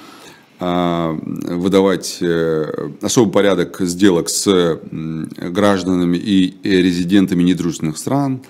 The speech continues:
выдавать им займы, сделки, которые возникают, э, влекут, э, возникновение права собственности на недвижку, ценные бумаги.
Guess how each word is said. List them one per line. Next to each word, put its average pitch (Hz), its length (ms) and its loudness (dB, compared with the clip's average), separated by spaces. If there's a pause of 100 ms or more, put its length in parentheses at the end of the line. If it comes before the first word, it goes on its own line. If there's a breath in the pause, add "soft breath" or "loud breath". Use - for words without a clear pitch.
(240 loud breath)
выдавать 85 440 0
им 87 120 0
займы, 127 520 2
сделки, 85 640 2
которые 82 380 -2
возникают, 82 680 -2
э, 80 360 0 (100)
влекут, 95 560 -2 (420 loud breath)
э, 80 100 -6
возникновение 87 600 0
права 82 380 0
собственности 82 580 -6
на 76 280 -4
недвижку, 107 540 0
ценные 82 320 0
бумаги. 110 640 0